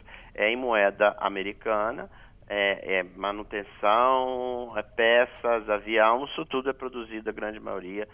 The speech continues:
lá nos Estados Unidos ou, é, na Europa, é tudo em moeda forte. Então, eles têm essa vantagem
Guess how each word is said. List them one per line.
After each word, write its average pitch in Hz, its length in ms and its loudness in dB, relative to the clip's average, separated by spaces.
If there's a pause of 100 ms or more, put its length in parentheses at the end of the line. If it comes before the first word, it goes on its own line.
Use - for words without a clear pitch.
(280)
lá 95 180 0
nos 98 120 -10
Estados 101 280 -4
Unidos 104 340 -12 (120)
ou, 120 440 -2 (320)
é, 98 220 -6
na 104 160 -2
Europa, 107 500 2
é 113 100 -2
tudo 107 360 -12
em 107 40 -8
moeda 104 360 -6
forte. - 460 -12
Então, 104 280 -8
eles 107 180 -12 (100)
têm 101 180 -6
essa 98 220 -10
vantagem 98 760 -4